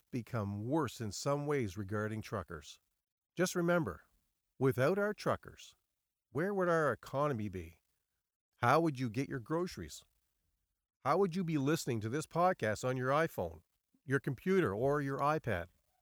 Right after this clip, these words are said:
You wouldn't have the supply to choose from if it wasn't for trucks, because other modes of transportation for supplies are not as reliable and cost-effective as transport trucks, so remember that the next time you want to talk crap about a trucker,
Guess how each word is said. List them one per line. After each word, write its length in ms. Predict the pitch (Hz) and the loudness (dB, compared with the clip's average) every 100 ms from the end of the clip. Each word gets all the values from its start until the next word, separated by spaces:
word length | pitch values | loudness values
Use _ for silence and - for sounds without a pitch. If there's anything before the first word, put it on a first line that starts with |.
| _ _ _ | _ _ _
You 220 | 139 151 131 | 6 6 6
wouldn't 460 | 110 165 226 208 | 4 4 4 4
have 260 | 170 202 185 | 6 6 4
the 80 | 147 | 0
supply 400 | 131 - 113 107 | -2 0 0 0
to 80 | |
choose 320 | 95 123 117 - | -2 -2 -2 0
from 240 | 113 127 | 0 0
if 140 | 139 | -2
it 80 | 175 | 0
wasn't 260 | 202 220 202 | 2 0 -2
for 100 | 220 | -4
trucks, 400 | - 131 123 - | 0 0 0 -2
because 380 | 147 - 147 - | -4 2 2 2
other 240 | 131 185 214 | 0 2 2
modes 300 | 190 185 160 | 6 6 4
of 100 | 139 | -2
transportation 800 | - 165 - 139 - 196 190 127 | -2 0 0 -6 0 0 0 -6
for 120 | 123 | -6
supplies 600 | - 123 160 180 131 120 | -6 -4 0 2 4 2
are 140 | - 120 | -2 -4
not 440 | 110 123 160 175 | -2 0 2 0
as 260 | - 120 98 | -2 -6 -4
reliable 640 | 113 104 135 160 113 113 - - - - | -4 0 0 0 -2 -6 -8 -20 -20 -4
and 180 | 123 120 | -2 0
cost-effective 840 | 160 185 196 151 - 208 196 117 113 | 4 4 4 -2 -2 -2 0 -2 -2
as 140 | - | -4
transport 680 | - 170 180 - - 107 - | -2 -2 -2 -6 -6 -6 -6
trucks, 340 | 101 98 - | -4 -4 -4
so 320 | - 131 131 - _ _ _ | -2 0 0 -4 _ _ _
remember 440 | 117 120 160 196 180 | -4 0 0 0 0
that 260 | 147 - | 0 0
the 80 | 117 | -2
next 400 | 113 170 - - | -2 -2 -2 -6
time 300 | 131 104 107 | -2 -2 -2
you 160 | 113 143 | -4 -2
want 180 | 156 | -2
to 60 | 175 | -4
talk 320 | - 175 165 | -2 -4 -4
crap 340 | - 202 175 98 | -4 0 0 -2
about 240 | 101 120 | -4 -4
a 40 | |
trucker, 460 | 117 98 98 92 | -4 -4 -4 -6